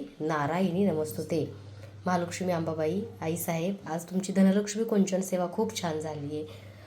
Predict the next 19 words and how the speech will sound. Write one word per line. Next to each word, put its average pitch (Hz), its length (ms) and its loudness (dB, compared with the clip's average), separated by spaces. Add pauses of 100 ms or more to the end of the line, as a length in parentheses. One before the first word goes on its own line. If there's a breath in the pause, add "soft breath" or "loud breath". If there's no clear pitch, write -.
(140 loud breath)
आईसाठी 202 400 6
बघा 190 260 6
सोन्याचा 185 800 2
लक्ष्मी 196 440 2
बोरमाळ 185 380 4
हार 170 240 2
बनवलाय 160 580 0 (460 loud breath)
आणि 165 180 2
आज 190 160 4
बघा 180 420 4
ह्या 190 160 4
उरळीमध्ये 196 580 8 (420 loud breath)
चांदीचा 185 380 4
मासा 170 340 2
आहे, 151 280 0 (120)
कॉईन 170 280 4
आहे, 156 300 0
त्यासोबत 180 300 -2
बघा 170 280 2